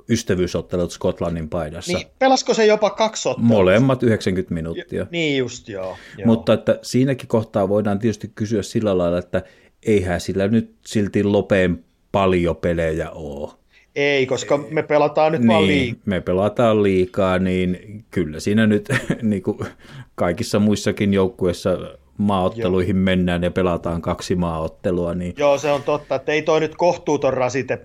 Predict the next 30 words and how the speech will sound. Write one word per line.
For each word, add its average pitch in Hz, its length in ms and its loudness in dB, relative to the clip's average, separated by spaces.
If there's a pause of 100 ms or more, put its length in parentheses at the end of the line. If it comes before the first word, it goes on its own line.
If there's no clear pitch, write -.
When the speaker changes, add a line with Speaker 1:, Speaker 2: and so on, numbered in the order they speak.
(120)
Speaker 2:
pitäisi 156 380 -2
olla. 87 360 -10
Speaker 1:
Ei 113 260 4
pitäisi 82 520 -6
olla. 90 220 -8
Että 90 200 -8 (160)
me, 87 240 -14 (800)
niinku, 92 300 -8
että 95 180 -4
tietysti 127 500 2
jos 101 120 -2
se 113 80 0
olisi 101 140 -2
siellä 107 200 4
ollut 113 320 0
tiedossa 107 540 0
jotakin, 85 480 -4
mutta 95 300 -4
s-, - 160 -14 (840)
en, 113 320 6 (100)
en 110 160 4
jaksa 107 260 2
uskoa 107 260 2
tämmöiseenkään 90 880 2
salaliittoteoriaan, 85 1300 -2
että - 300 -6 (200)
olisi 95 200 -4
pelutettu 92 520 0
jotenkin 92 460 -2
vasten 95 440 -2